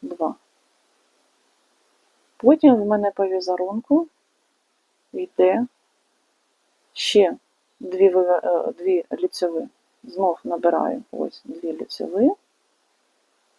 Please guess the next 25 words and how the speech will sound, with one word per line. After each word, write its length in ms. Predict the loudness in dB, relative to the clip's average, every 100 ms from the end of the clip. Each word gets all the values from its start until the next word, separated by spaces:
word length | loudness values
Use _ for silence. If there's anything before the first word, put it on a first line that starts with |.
| -10
З 100 | -4
лицевої 520 | -4 -4 -4 0 0
сторони 540 | 0 -6 -6 0 0 0 -4
ось 200 | -6 -6
так. 340 | -14 -14 _ _ _ _ _ _ _ _
І 80 | -2
потім 360 | 6 8 10 8
в 140 | 6
мене 260 | 2 2 -2
знову 400 | 0 2 4 2
дві 260 | 0 0
виворотні 580 | 0 0 -2 -2 -4 -8
повинні 360 | -10 -10 -8 -8
бути. 280 | -8 -12 -10
З 100 | -6
виворотньої 440 | 0 2 2 -4
сторони 480 | -4 -4 2 4 4
я 120 | 2 _ _ _ _
підхвачую 800 | -14 -12 -4 -4 -4 -4 -2 -2 -6 _ _ _ _ _ _ _ _ _ _ -8
і 280 | 0 0 0 -2
ось 220 | -8 -6
набираю 520 | -6 -4 -4 -4 -6 -10
так 100 | -14
дві 440 | -10 -8 -6 -6 -8 -8
виворотні. 540 | -8 -8 -14 -20 -20